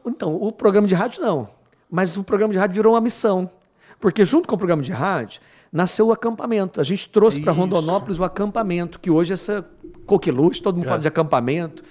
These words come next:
Speaker 1: no Mato Grosso inteiro. A gente ajudou a levar nas nove dioceses do estado do Mato Grosso o acampamento. Na verdade, oito das nove dioceses, só não no Vale do Araguaia. Mas levamos o acampamento. O acampamento virou acampamento de casais, de crianças, de jovens, de adulto.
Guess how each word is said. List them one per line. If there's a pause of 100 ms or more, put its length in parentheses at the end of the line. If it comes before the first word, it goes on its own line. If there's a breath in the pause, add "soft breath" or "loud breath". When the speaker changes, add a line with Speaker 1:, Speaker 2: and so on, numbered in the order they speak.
(160 loud breath)
Speaker 1:
no
Mato
Grosso
inteiro.
A
gente
ajudou
a
levar (760 soft breath)
nas
nove
dioceses
do
estado
do
Mato
Grosso
o
acampamento.
Na
verdade,
oito
das
nove
dioceses,
só
não
no
Vale
do
Araguaia. (680 soft breath)
Mas
levamos
o
acampamento.
O
acampamento
virou
acampamento
de
casais,
de
crianças,
de
jovens,
de
adulto.